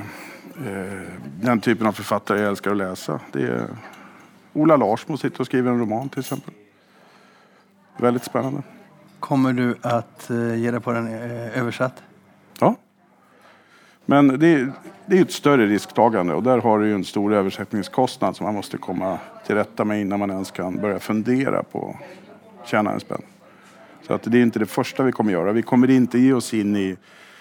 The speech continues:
Speaker 1: och köpa en massa dyra skrammelmanus vi, från krimagenter och så. Det är
Speaker 2: Ingen krim?
Speaker 1: Jo, men vi kommer inte vara med och köpa en massa dyra manus. Eh, så kan man nog säga.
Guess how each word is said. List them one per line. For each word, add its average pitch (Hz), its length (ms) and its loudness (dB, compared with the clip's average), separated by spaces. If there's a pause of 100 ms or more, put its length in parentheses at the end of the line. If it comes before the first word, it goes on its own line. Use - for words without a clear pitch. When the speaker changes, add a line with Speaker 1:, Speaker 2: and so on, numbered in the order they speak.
(140)
Speaker 1:
och 101 120 -2
köpa 90 300 2
en 92 60 4
massa 95 320 0
dyra 95 360 2
skrammelmanus 104 1300 0
vi, 92 240 -4
från 90 320 -6 (580)
krimagenter 107 920 2
och 50 100 -10
så. - 120 -14 (520)
Det 107 140 0
är 53 260 -4 (880)
Speaker 2:
Ingen 139 240 2
krim? 113 220 -8 (720)
Speaker 1:
Jo, 143 340 6
men 156 240 6
vi 156 100 6
kommer 165 240 4
inte 160 180 0
vara 156 100 4
med 165 120 4
och 139 60 2
köpa - 320 -2
en 123 80 4
massa 127 180 -2
dyra 143 280 0
manus. - 540 -2 (360)
Eh, 57 680 -6 (420)
så 165 140 -2
kan 147 140 -2
man 113 100 0
nog - 120 -6
säga. - 160 -12